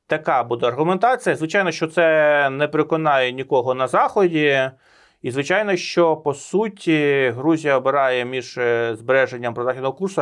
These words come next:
та остаточним розривом із Заходом. Е, друге, е, що вони натякають на можливість об'єднання країни, що там треба якісь зміни, щоб можна було реінтегрувати втрачені території, тобто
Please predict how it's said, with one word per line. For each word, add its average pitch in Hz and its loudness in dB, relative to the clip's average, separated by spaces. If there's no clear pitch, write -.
та 127 2
остаточним 127 -4
розривом 127 0
із 135 -8
Заходом. 120 -4
Е, 123 4
друге, 156 4
е, 123 2
що 170 0
вони 185 2
натякають 165 0
на 143 -4
можливість 143 0
об'єднання 123 -4
країни, 190 -6
що 151 -6
там 135 -2
треба 127 0
якісь 120 -6
зміни, 165 -4
щоб 135 -8
можна 131 -2
було 123 -2
реінтегрувати 127 -2
втрачені 123 -6
території, 208 -2
тобто 156 -2